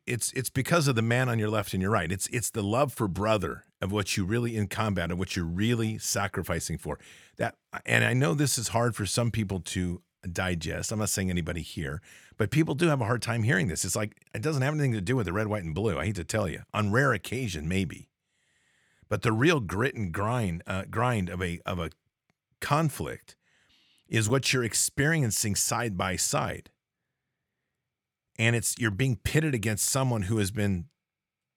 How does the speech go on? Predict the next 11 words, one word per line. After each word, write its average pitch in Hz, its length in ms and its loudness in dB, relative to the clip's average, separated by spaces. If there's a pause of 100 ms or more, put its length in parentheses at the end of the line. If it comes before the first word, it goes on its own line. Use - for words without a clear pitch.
(180)
conditioned 107 540 0
to 85 80 -2
hate 92 360 -2
you 156 180 2
as 180 140 0
you 107 100 0
are 95 140 0
conditioned 98 520 -2
to 92 100 -2
hate 98 300 -6
them. 98 280 -2